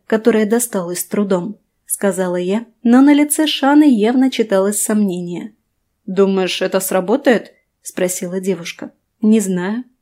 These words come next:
но это лучше, чем ходить за ним хвостом и выслушивать оскорбления. К такому варианту ваших отношений ты можешь вернуться в любой момент",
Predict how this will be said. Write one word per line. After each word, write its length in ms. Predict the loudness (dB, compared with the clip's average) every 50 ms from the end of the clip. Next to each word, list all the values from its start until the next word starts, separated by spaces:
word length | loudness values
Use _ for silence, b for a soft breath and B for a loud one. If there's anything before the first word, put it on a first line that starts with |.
| _ _ _
но 140 | 2 4 6
это 260 | 6 4 4 2 2
лучше, 360 | 2 4 2 2 0 0 -2
чем 200 | -2 0 0 0
ходить 380 | 0 2 0 2 2 0 0 0
за 100 | 2 2
ним 160 | 2 2 0
хвостом 600 | -2 -2 -2 -2 0 -2 0 2 2 2 2 2 B B B B B 2
и 80 | 2
выслушивать 640 | 4 4 2 2 0 0 0 0 -2 -2 -2 -2 -2
оскорбления. 760 | -2 -2 -2 -2 -2 -2 0 -2 -2 -4 -4 -8 -10 -12 -12 -14 _ _ _ _ _ _ _
К 100 | -4 0
такому 480 | 0 0 0 2 2 4 4 4 6
варианту 460 | 6 6 6 6 6 4 2 2 0
ваших 360 | 0 0 0 -2 -4 -6 -6 -6
отношений 760 | -4 -2 0 0 0 0 0 -2 0 0 -2 -4 -6 b b b b b b b
ты 100 | 4 6
можешь 380 | 6 6 6 4 2 -2 -2 -2
вернуться 460 | 0 4 4 6 6 4 2 -2 -2
в 60 | 0
любой 260 | 0 0 2 0 0 0
момент", 520 | 0 0 0 -2 -2 -4 -8 -10 -12 -18